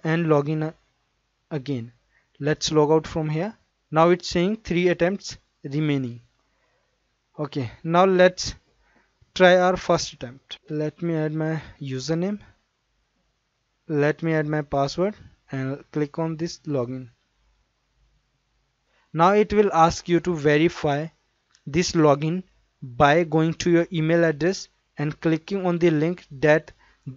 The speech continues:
approval link that Mini Orange has sent to your email address. Okay, so now just go ahead and log in into your email account. Here you can see that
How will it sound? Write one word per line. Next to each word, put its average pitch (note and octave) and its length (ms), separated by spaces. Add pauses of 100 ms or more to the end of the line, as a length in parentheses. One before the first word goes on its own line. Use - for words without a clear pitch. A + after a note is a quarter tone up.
(100)
approval E3 460
link E3+ 420
that D3+ 380 (280)
Mini D#3 300
Orange D#3+ 460 (420)
has D3 260
sent D3 360
to D#3 100
your D#3 320
email C#3 300
address. A#2+ 480 (100)
Okay, F#3 260 (220)
so - 240
now E3 300
just D#3+ 360
go D#3+ 100
ahead F3+ 360
and D#3 300
log D3+ 180
in D#3+ 160
into D#3+ 180
your E3 160
email D3+ 300
account. F#3+ 540 (3000)
Here D#3+ 220
you F3+ 180
can F#3 240
see F3+ 240
that F#3 280